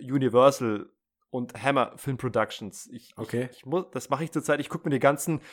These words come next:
Speaker 1: Filme mit Christopher Lee, Peter Cushing und, äh, Vincent Price an.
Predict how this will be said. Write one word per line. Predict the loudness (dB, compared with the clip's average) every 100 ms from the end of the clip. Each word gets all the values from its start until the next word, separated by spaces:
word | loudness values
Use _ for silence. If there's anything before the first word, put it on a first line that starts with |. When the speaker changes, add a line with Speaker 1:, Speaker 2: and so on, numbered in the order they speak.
| -20 _
Speaker 1:
Filme | -2 -2
mit | -2
Christopher | -2 -4 -2 -2 0
Lee, | 2 2 0 -2
Peter | -2 -2 -2
Cushing | -2 -2 -2 -2 -4 -4 -10
und, | -8 -4 -2 -4 -10 -16 -10
äh, | -4 -2 2
Vincent | 0 0 -6
Price | 2 4 4 2
an. | 0 0 -2